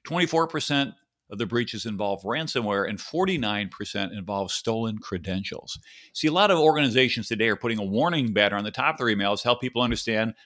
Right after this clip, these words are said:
when emails originate from outside the company. And if you see a warning banner or you see an external email address, stop and ensure that you're dealing with legitimate correspondence from before continuing. And if it's an email you're expecting, it's probably okay.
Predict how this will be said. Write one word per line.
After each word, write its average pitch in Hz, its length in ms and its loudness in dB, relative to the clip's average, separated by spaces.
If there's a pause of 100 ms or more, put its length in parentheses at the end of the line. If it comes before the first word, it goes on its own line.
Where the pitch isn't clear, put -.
when 185 140 -2
emails 143 400 4
originate 110 480 -2 (180)
from 170 160 -4
outside 120 400 4
the 160 80 -4
company. 196 400 2 (480)
And 185 160 6
if 190 100 6
you 175 80 0
see 151 160 2
a 160 80 6
warning 147 300 4
banner 113 300 4
or 143 80 0
you 117 80 2
see 127 160 -4
an 120 40 -2
external 123 400 -4
email 156 300 0
address, 110 320 0
stop - 840 -4
and 180 260 -4
ensure 202 480 -6
that 156 100 2
you're 156 100 0
dealing 123 280 2
with 120 100 -2
legitimate 113 460 0 (140)
correspondence 107 760 -2 (180)
from 117 300 -8 (120)
before 95 280 -10
continuing. 165 400 -8 (240)
And 233 60 4
if 247 80 4
it's 226 80 2
an 196 60 6
email 175 180 8
you're 160 100 6
expecting, 131 500 2
it's 131 120 -10
probably 113 340 0
okay. 117 400 -4